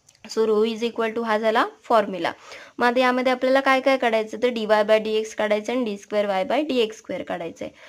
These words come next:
So सुरुवातीला root x plus root y is equal to one हे दिलेलं फंक्शन आहे. ओके, so त्याला आधी डिफरन्शिएट करून घेऊया. Differentiate with respect to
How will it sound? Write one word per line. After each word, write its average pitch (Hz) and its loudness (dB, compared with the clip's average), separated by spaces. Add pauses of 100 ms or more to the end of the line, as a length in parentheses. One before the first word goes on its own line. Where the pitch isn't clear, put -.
(200)
So 233 -4
सुरुवातीला 247 0 (720)
root 220 -2
x 277 -4 (240)
plus 202 -4
root 220 -8
y 262 4 (160)
is 202 -8
equal 202 -4
to 277 2
one 202 0
हे 214 -6
दिलेलं 214 -4
फंक्शन 269 0
आहे. 117 -8 (360)
ओके, 294 0 (360)
so 208 -12
त्याला 214 2
आधी 233 0
डिफरन्शिएट 240 -4
करून 233 -4
घेऊया. 226 0 (380)
Differentiate 226 -2 (800)
with 262 -2 (180)
respect 208 -4
to 262 0